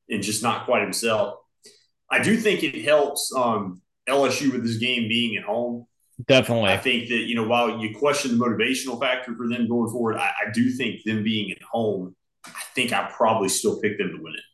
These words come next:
Speaker 2: Yeah, Joe, I'm taking L S U on this because it's at home, and I really think this is a game where you see how great of a coach Brian Kelly is.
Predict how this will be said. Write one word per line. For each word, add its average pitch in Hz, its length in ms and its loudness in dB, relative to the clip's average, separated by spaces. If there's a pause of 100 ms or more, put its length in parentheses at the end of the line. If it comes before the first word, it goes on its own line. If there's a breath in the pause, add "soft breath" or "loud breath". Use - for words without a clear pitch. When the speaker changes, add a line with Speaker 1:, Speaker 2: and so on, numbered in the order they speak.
(680)
Speaker 2:
Yeah, 160 160 10
Joe, 156 160 10
I'm 185 120 12
taking 214 280 10
L 151 140 12
S - 120 8
U 143 140 10
on 131 140 10
this 131 260 8
because 135 360 6
it's 120 140 2
at 117 60 4
home, 131 280 8
and 131 80 8
I 156 60 12
really 190 320 12
think 190 140 8
this 170 160 8
is 131 120 4
a 139 60 10
game 135 340 8
where 131 100 8
you 117 100 6
see 131 180 4
how 131 140 10
great 123 260 6
of 117 60 4
a 113 60 0
coach 113 360 4
Brian 110 300 4
Kelly 107 280 4
is. - 400 0